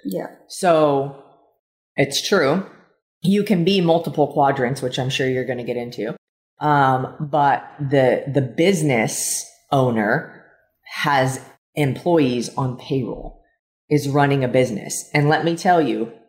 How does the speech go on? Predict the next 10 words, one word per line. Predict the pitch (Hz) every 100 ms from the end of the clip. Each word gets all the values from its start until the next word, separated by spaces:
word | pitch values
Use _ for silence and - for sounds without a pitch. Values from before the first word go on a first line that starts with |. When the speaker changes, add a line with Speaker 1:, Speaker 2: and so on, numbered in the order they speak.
| -
Speaker 2:
no | 143 151 175
problems | 175 160 143 127 113 131 -
ever | 131 131
go | 120 113
away. | 107 92 - - _ _ -
You | 147
just | 147 156 -
get | 131 -
new | 120
ones. | 107 - 170 -